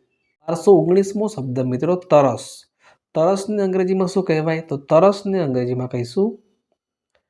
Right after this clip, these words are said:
thirsty, ટી એચ આઈ આર એસ ટી વાય, thirsty મતલબ કે તરસ. બારસો વીસમો શબ્દ તળવું. તળવુંનું અંગ્રેજી શું થાય? તો તળવુંનું અંગ્રેજી થાય to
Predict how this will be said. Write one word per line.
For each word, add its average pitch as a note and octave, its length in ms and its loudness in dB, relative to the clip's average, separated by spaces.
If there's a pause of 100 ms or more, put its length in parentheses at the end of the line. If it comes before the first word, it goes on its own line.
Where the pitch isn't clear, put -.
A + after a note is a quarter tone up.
(840)
thirsty, B3 440 2 (360)
ટી B2+ 180 2
એચ B2+ 240 -2
આઈ G#3+ 320 2
આર D#3 380 0
એસ C3 140 -6 (120)
ટી D#3+ 120 2
વાય, E3+ 220 2
thirsty - 600 -4
મતલબ C3+ 340 -4
કે G3 240 0 (320)
તરસ. - 460 -8 (340)
બારસો D3+ 540 2
વીસમો C#3+ 460 0
શબ્દ C3 360 0
તળવું. B2+ 880 2 (420)
તળવુંનું F3 480 6
અંગ્રેજી F3 360 0
શું F3 180 -2
થાય? D#3 340 -6
તો D3 80 0
તળવુંનું F3+ 680 2
અંગ્રેજી B2 380 0
થાય C#3+ 340 -4 (1200)
to F#3 40 2